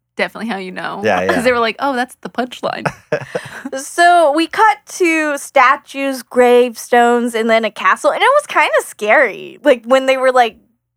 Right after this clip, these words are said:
Speaker 3: going, 'cause lightning strikes and then you kinda see the statue out of nowhere, uh, like, of death standing there. So I thought that was, like, a cool, like, setup on, like, how scary it was supposed to be, but it never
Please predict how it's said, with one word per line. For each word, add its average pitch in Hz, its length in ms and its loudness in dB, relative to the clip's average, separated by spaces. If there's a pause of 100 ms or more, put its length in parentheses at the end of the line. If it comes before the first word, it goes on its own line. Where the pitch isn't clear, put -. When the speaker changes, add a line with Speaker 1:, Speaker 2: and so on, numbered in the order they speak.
Speaker 3:
going, 247 400 4
'cause 226 300 -6 (200)
lightning 269 380 -2
strikes 269 420 0
and 254 100 -10
then 240 140 -2
you 240 100 -10
kinda 240 380 -2
see 240 280 -12
the 233 140 -6
statue 240 540 -2
out 220 200 2
of 208 80 -14
nowhere, 226 760 2
uh, 226 360 2 (280)
like, 233 180 -2
of 220 180 2 (180)
death 214 340 0 (340)
standing 294 500 -4
there. 330 360 0 (240)
So 254 120 2
I 262 140 4
thought 370 300 2
that 311 180 4
was, 254 140 -4
like, 233 180 -2
a 214 100 -2
cool, 247 440 0
like, 220 200 0
setup 214 560 0
on, 208 180 -2
like, 190 220 -4 (400)
how 233 300 0
scary 285 680 -2
it 311 80 -4
was 381 140 2
supposed 381 260 0
to 403 100 -8
be, 403 140 2
but 254 340 2
it 302 220 -6
never 403 220 4